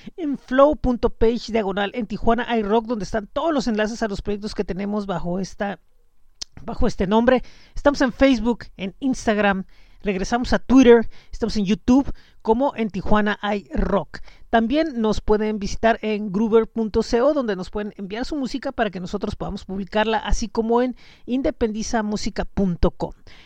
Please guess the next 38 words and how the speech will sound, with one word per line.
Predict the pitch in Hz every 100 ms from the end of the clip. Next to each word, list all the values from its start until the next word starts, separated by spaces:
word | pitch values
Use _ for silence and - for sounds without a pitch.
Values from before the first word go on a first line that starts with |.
| -
Estamos | - 302 294
en | 294
Spotify | 240 - 277 254 - 277 285
con | 254 254 247
los, | 254 262 -
eh, | 202 175
playlists, | - 208 214 208 208 214 - - - - - _ -
eh, | 175 170
mensuales, | 160 160 156 254 277 285 277 - - - -
en | - - -
Coffee | 294 269 - 202
con | 202 185
el | 180
blog | 196
de | 180
coffee | - - 247 - 240
punto | 233 185 185 175
com | - 202
diagonal | 190 190 196
Tijuana | 185 196 208 202
I | 226
Rock | 285 311 - - - -
y | 208
tenemos | 214 214 185
bit | 208
punto | - 214 214
l |
y | 226
diagonal | 202 180 190
en | 190
T | 196
J | 180 180
I | 196
Rock | 190 190 180 156 - -
con | 190 185
las | 165
camisetas | 95 90 - 311
de | 285